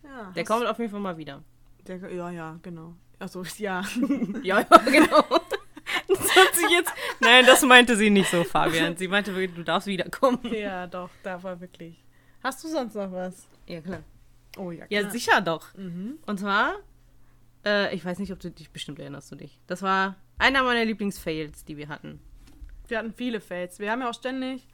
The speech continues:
Speaker 1: bricht die Verbindung ab,
Speaker 2: Mhm.
Speaker 1: wir hören uns nicht.
Speaker 2: Mhm.
Speaker 1: Das nimmt gar kein Ende, das gehört dazu.
Speaker 2: Ja, aber das, das, das finde ich gut. Deswegen sind wir ja unter der Kategorie Improvisation oder so, ne?
Speaker 1: Mhm.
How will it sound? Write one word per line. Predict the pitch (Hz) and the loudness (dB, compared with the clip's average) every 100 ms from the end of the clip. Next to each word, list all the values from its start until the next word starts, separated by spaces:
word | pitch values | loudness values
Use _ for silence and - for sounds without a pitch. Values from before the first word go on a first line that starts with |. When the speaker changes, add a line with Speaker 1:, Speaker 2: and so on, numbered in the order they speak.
| - - _ | -20 -20 _
Speaker 1:
bricht | 247 247 | -6 -6
die | - | -8
Verbindung | 233 214 247 269 277 262 | -8 -4 -4 -4 -4 -6
ab, | 262 185 | -4 -4
Speaker 2:
Mhm. | 170 165 | -4 0
Speaker 1:
wir | 233 | 0
hören | 240 240 269 | 2 0 -2
uns | 294 269 - | -6 -10 -10
nicht. | 277 311 320 - | -8 -6 -8 -12
Speaker 2:
Mhm. | 160 151 143 147 185 339 - _ _ _ _ _ _ - - | -10 -10 -10 -10 -10 -12 -14 _ _ _ _ _ _ -20 -6
Speaker 1:
Das | 233 220 - - - - - - | -6 -4 -8 -8 -10 -16 -20 -12
nimmt | 233 277 330 | -4 -2 0
gar | 277 277 | 0 0
kein | 277 240 | 0 -4
Ende, | 214 254 214 | -4 -6 -6
das | 202 - | -10 -12
gehört | 208 202 208 202 | -10 -8 -8 -10
dazu. | 185 - 196 - _ - - _ _ - _ - | -14 -16 -16 -16 _ -20 -20 _ _ -20 _ -10
Speaker 2:
Ja, | 381 | -6
aber | 320 | -4
das, | 277 | -6
das, | 233 277 233 | -6 -8 -8
das | 269 | -10
finde | - 254 | -6 -8
ich | - | -8
gut. | 170 - - 208 | -12 -12 -16 -12
Deswegen | 196 240 240 233 | -6 -4 -4 -6
sind | 214 220 | -8 -8
wir | 220 | -6
ja | 214 202 | -4 -4
unter | 202 202 196 | -6 -8 -8
der | 190 185 | -6 -6
Kategorie | 185 202 196 180 185 190 190 | -8 -10 -10 -10 -8 -8 -8
Improvisation | 170 175 - 175 180 175 170 - 202 302 | -8 -12 -14 -12 -12 -12 -14 -12 -8 -8
oder | 381 | -10
so, | 349 381 | -12 -10
ne? | 262 311 - _ _ _ _ | -8 -10 -14 _ _ _ _
Speaker 1:
Mhm. | 208 196 196 107 | -10 -8 -8 -10